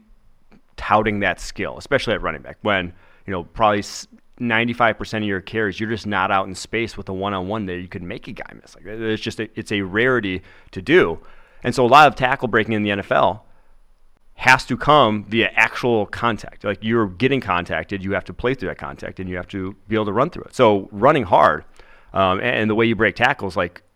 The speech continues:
Jonathan Taylor wasn't really noted for his tackle breaking at Wisconsin, but he breaks tackles the way you have to break tackles in the N F L, which is one cut, explode, guy hits your thighs, and it doesn't matter. That's, like, kind of how you have to do it.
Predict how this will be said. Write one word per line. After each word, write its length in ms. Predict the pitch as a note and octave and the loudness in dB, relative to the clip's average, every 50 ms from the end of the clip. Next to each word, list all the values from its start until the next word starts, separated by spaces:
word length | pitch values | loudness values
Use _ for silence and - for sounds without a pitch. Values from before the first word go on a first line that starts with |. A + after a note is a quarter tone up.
| _ _ _ _ | _ _ _ _
Jonathan 360 | - - A#2+ C3 C3 - A#2+ G2+ | 0 2 4 4 4 2 -2 -4
Taylor 260 | - A#2+ B2 A#2+ G#2+ | -4 -2 -2 0 0
wasn't 240 | G2+ G2+ G2+ A2 G2+ | -2 -2 -4 -4 -4
really 200 | G2+ G2+ G2 F#2 | -2 -2 -2 -2
noted 360 | F2+ F#2 F#2+ F#2+ G2 G2 F2+ | -2 -2 -4 -4 -4 -6 -8
for 160 | - G#2+ F#2+ | -6 -6 -6
his 80 | F2 - | -6 -8
tackle 360 | - - G2 - - G2+ F#2+ | -8 -8 -8 -8 -8 -8 -8
breaking 360 | E2 F#2+ F2+ F2 - F#2+ F#2+ | -6 -6 -6 -6 -8 -10 -12
at 120 | E2 - | -12 -12
Wisconsin, 540 | - - - G2+ G#2 B2 C3+ - - E2 D#2+ D2+ | -14 -12 -8 -6 -4 -4 -6 -6 -10 -12 -10 -8
but 100 | G2 F#2 | -8 -8
he 140 | - - A2 | -8 -8 -10
breaks 440 | F#2+ E2+ - - A2 A#2 A2+ - - | -10 -8 -4 0 0 2 0 0 -2
tackles 400 | - A#2+ A2+ A2+ - A2 G2+ - | -2 -2 -2 0 -2 -4 -6 -6
the 80 | - G2 | -4 -4
way 100 | G2+ G2 | -4 -4
you 80 | F#2 | -4
have 220 | F2 F2+ G2 F#2+ - | -2 -2 -2 -2 -2
to 100 | - E2+ | -4 -8
break 180 | G2+ F#2 F2 | -8 -8 -6
tackles 340 | - G2 F2+ F2+ - G2+ - | -4 -6 -6 -6 -8 -10 -10
in 60 | F#2+ | -10
the 60 | F2+ | -10
N 60 | E2+ E2 | -10 -8
F 120 | - - | -6 -2
L, 180 | C#3+ C#3+ A2 F#2 | 0 2 2 2
which 200 | F#2+ G2 - - | 0 -2 -2 -4
is 200 | F#2+ F#2 F2 - - - - - _ - | -4 -4 -4 -8 -14 -20 -20 -20 _ -2
one 200 | F2+ G#2 C3 D#3 | 0 0 0 0
cut, 360 | - D2 C2+ C#2+ - - - _ _ _ _ _ _ _ _ _ _ - | 0 0 -2 -2 -2 -6 -12 _ _ _ _ _ _ _ _ _ _ -20
explode, 520 | - - - A#2 G#2 F#2 F#2+ G#2+ A#2+ C3+ - - _ _ _ _ - - _ | -18 -8 -2 2 4 4 4 4 2 0 -4 -16 _ _ _ _ -20 -12 _
guy 160 | - G2 F#2+ | -4 -2 0
hits 160 | G2+ A2+ A#2 - | 0 0 -2 -2
your 60 | C3+ - | -2 0
thighs, 380 | - F2+ E2 F2 G#2 - - - - _ _ _ - - - | 0 2 2 0 -2 -4 -8 -18 -20 _ _ _ -20 -14 -10
and 60 | G#2+ G#2 | -8 -6
it 40 | F2+ | -4
doesn't 200 | G#2+ F#2 - E2+ | -4 -4 -4 -6
matter. 260 | C2 G1+ - - - _ _ _ _ - | -12 -12 -14 -18 -20 _ _ _ _ -2
That's, 220 | B2 A2 A2 - | -2 -2 0 2
like, 200 | C3+ A2+ A2 - | 0 0 0 -2
kind 280 | - - G#2+ A2+ A#2 A#2 | -4 0 2 2 4 2
of 260 | A#2 G2+ F2+ - - - | 2 0 -4 -10 -20 -20
how 300 | - - - - A#2 A#2 | -18 -4 0 2 4 4
you 120 | A#2 A2 G2+ | 2 0 0
have 200 | G2+ G#2+ G#2 - | 2 0 0 0
to 100 | - F#2 | -2 -4
do 200 | E2 A2+ C3+ B2+ | -2 0 2 2
it. 180 | E2 D2+ - | 0 -2 -6